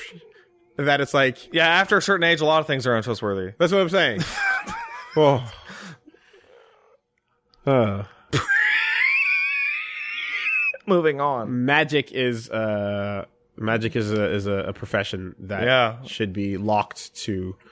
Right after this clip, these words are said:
Speaker 2: Yeah.
Speaker 1: Um, the, I mean, the younger you are, the, the more awesome it is that you're a magician.
Speaker 2: Yeah.
Speaker 1: It's adorable.
Speaker 2: It's crazy
Speaker 1: And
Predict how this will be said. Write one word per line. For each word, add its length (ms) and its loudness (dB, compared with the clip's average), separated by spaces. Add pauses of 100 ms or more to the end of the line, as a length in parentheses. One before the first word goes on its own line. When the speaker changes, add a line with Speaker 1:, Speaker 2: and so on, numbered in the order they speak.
(160)
Speaker 2:
Yeah. 360 2 (220)
Speaker 1:
Um, 420 -6 (200)
the, 180 -4
I 80 0
mean, 140 0
the 100 -2
younger 280 0
you 180 -2
are, 260 2
the, 200 -4
the 140 -8
more 520 -2
awesome 300 -2
it 80 0
is 80 -4
that 160 -8
you're 100 2
a 20 0
magician. 460 -4
Speaker 2:
Yeah. 300 4
Speaker 1:
It's 140 -10
adorable. 440 2
Speaker 2:
It's 180 2
crazy 460 2
Speaker 1:
And 80 -10